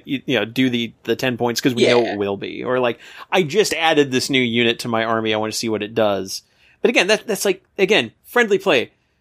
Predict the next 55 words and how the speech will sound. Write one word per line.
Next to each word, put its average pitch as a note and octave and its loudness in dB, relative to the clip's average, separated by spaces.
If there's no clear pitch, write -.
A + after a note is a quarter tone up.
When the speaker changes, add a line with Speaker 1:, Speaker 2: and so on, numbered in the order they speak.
Speaker 1:
Have G3 0
this F#3+ -2
conversation. F#3+ 0
I, F3+ 2
we, E3+ -2
I F3 -2
know G3 0
we G3+ 0
had F3 -2
a, D3 0
a C#3 -2
letter D#3+ 0
writer C#3+ 0
an - -10
episode C#3 -4
or C3 -8
two B2+ -4
back B2+ 2
saying B2 -2
like, A#2 -6
"Hey, D3 0
I D3 4
really D3 2
don't C3 0
like A#2+ -2
painting. A#2+ -4
I A2 -2
just A#2+ -6
like A2+ -2
playing, A2+ -4
but C#3 -2
I C3 4
don't C#3 0
play C3+ -2
in B2+ -4
tournaments. B2 -2
I A#2+ 0
only B2+ 0
do A#2+ -2
friendly B2 -2
games. A#2 -2
I, D3+ -6
is C3 -2
it A#2+ 0
fine B2+ 0
to A#2+ -2
paint, B2 -8
you C#3+ -2
know, B2 2
is A#2+ 0
it C3 -4
fine D3 2
to B2+ -2
play C3 2
with A#2+ 0